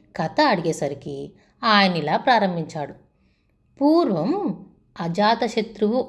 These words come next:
అనే ఒక రాజు ఉండేవాడు. ఆయన చాలా మంచివాడు. ఆయనకి ఎవరి మీద కోపం గాని, పగ గాని ఉండేది కాదు. అవసరమైనప్పుడు మాత్రం లేని కోపం తెచ్చుకొని కోప్పడవలసిన వాళ్ళని దండిస్తూ ఉండేవాడు,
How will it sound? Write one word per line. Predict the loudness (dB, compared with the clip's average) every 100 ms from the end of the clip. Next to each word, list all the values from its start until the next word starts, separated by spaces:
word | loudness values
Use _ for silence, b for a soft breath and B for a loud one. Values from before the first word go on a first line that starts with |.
| -4
అనే | -2 0
ఒక | 0 -2
రాజు | -4 -2 -2 0
ఉండేవాడు. | 2 4 2 0 -2 -14 _ _ _ _ _
ఆయన | -6 -6
చాలా | -8 -10 -6 2
మంచివాడు. | 2 0 -2 4 4 4 -2 -12 b b b b
ఆయనకి | -2 -2 -2 -4
ఎవరి | -4 0
మీద | 2 2
కోపం | 4 2 0 -2 0 0 2
గాని, | 0 -2 -4 -4 0
పగ | 2 4
గాని | 2 2 0
ఉండేది | -4 -4 -6 -4
కాదు. | 2 2 0 -8 -18 b b b b b
అవసరమైనప్పుడు | -10 -8 -2 2 4 2 0 -2
మాత్రం | 0 2 0 0 0 0 -2 -8 B B -6
లేని | 0 4 4 2
కోపం | 0 0 2 0
తెచ్చుకొని | 0 -2 -4 -2 0 0 -2 -6 B B B -4
కోప్పడవలసిన | 2 2 2 2 4 4 4 0 -2
వాళ్ళని | 0 0 0 -4
దండిస్తూ | -6 -10 -6 -4 -4 -2 0
ఉండేవాడు, | 2 2 4 4 2